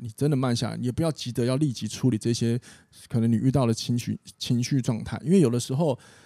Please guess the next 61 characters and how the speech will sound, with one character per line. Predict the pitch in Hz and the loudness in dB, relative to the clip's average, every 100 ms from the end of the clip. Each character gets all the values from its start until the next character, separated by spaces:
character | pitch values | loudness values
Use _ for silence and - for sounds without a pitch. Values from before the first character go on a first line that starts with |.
| _ | _
情 | - 160 | -2 2
绪 | 165 208 | 4 6
的 | 156 | 6
问 | 180 139 | 4 2
题， | - 110 | -2 -4
它 | 110 156 | -2 -2
可 | 127 | 0
能 | 107 | -2
只 | 110 | -2
是 | 123 - | -2 2
一 | |
时 | 139 - - - | 2 2 -8 -10
的， | - - - _ _ | -8 -10 -12 _ _
或 | 180 | 4
者 | 135 | 4
是 | 127 | 2
可 | 135 110 | -2 -4
能 | |
今 | 110 131 | -2 0
天 | 147 | 2
天 | - 156 | 6 6
气， | 160 160 | 8 6
或 | 120 143 | 4 2
者 | |
是 | 127 | 2
你 | 117 | -2
睡 | - 147 | 0 -2
不 | 135 | -2
好， | 120 - | -6 -8
你 | |
才 | 110 110 113 143 - | -8 -6 -6 -6 -6
感 | 107 | -4
觉 | 110 | -2
到 | 131 | -2
你 | 113 | -2
心 | 120 | -4
情 | 123 101 | -6 -6
不 | 113 - | -8 -6
对。 | 131 117 - _ _ _ _ _ | 0 -2 -2 _ _ _ _ _
所 | - 240 | 0 4
以 | 175 | 6
有 | 123 | 4
时 | 196 | 4
候 | |
你 | 151 123 | 2 0
休 | 113 185 214 | -2 0 2
息 | - 139 | 2 0
一 | 139 | 0
下 | 143 156 | 0 0
或 | 185 | 2
慢 | 175 185 151 | 2 2 2
下 | 170 | 2
来 | 117 | 0
脚 | 117 107 | 0 -2
步， | 139 | -2
甚 | 143 170 | 0 2
至 | 160 | 0
你 | 117 | 0
接 | 143 | -2
受 | 147 139 | 0 0
它， | 139 131 | 0 -4